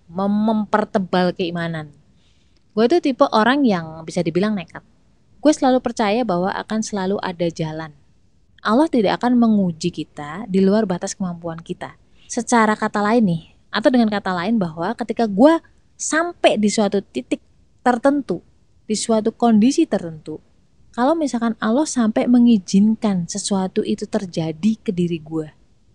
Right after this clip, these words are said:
gue udah sempet ceritain itu panjang lah, lo tinggal scroll ke bawah itu banyak kisah-kisah gue. Allah tidak pernah dan tidak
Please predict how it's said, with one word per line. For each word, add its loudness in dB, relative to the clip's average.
gue 6
udah 6
sempet -4
ceritain 0
itu 2
panjang -2
lah, -10
lo 4
tinggal 0
scroll -2
ke -4
bawah 2
itu -4
banyak -4
kisah-kisah -10
gue. -6
Allah 2
tidak 2
pernah 0
dan 4
tidak 2